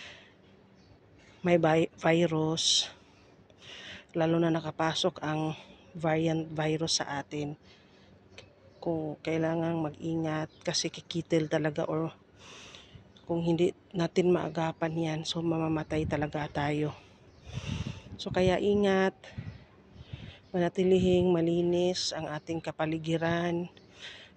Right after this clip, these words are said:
Kahit kita mismo, pag may mahawakan, maghugas ka agad ng kamay.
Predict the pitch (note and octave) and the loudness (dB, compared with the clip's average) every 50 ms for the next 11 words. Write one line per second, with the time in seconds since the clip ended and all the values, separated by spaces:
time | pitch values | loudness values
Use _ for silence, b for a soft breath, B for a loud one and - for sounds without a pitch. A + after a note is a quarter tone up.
0 | - - - - - - - - - - F3 E3 E3 E3+ - - - F#3 - F#3+ | -20 -20 -20 -20 -20 -20 -16 -14 -8 -4 -2 0 0 0 0 0 -2 0 2 4
1 | F3 F3+ F#3 F#3 - - - F#3 F3 F3 F3 F3 F3+ F3+ F#3+ - B B B B | 4 4 4 4 2 2 2 4 4 4 6 4 4 4 2 0 B B B B
2 | B B B B B - F3 E3 D#3+ D#3 - - - B B B B B B B | B B B B B -4 -2 -2 -2 -4 -10 -14 -20 B B B B B B B
3 | B B B - F3+ F3 F3 F3+ F3 F3 E3+ E3+ F3 F3 F3 - - - G3 G3 | B B B 0 2 4 4 4 4 4 2 4 4 2 2 0 0 0 2 4
4 | G3 F#3+ F3+ D#3+ D3+ E3 E3 D#3+ F3 D#3+ - - - - E3 C#3+ D#3 D#3 D#3+ D#3 | 6 6 4 4 2 0 0 0 0 0 0 -2 -4 -4 -4 -4 -2 -2 -2 0
5 | D#3 D#3+ D#3 D#3 D#3+ D#3+ D#3+ - D#3 D#3 D#3+ D#3+ E3 E3 E3 E3+ F3+ G3 A3 A3 | 0 -2 -2 -4 -6 -6 -4 -2 -2 -2 0 0 0 2 2 4 4 4 4 2